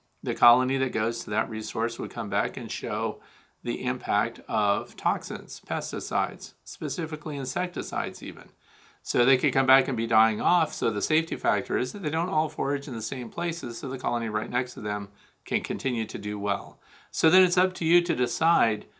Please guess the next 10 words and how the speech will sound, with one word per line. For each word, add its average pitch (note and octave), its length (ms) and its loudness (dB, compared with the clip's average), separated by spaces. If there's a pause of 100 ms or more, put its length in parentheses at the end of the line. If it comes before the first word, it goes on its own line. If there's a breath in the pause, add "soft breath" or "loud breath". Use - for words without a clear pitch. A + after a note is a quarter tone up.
(260 soft breath)
uh, A#2 300 6
if C3 160 -6
you C3 80 0
want B2+ 120 4
to C#3+ 60 -6
keep B2+ 200 0
nurturing A#2+ 680 -2
along A2+ 540 -2
a C3+ 80 -10
colony G#2+ 600 -2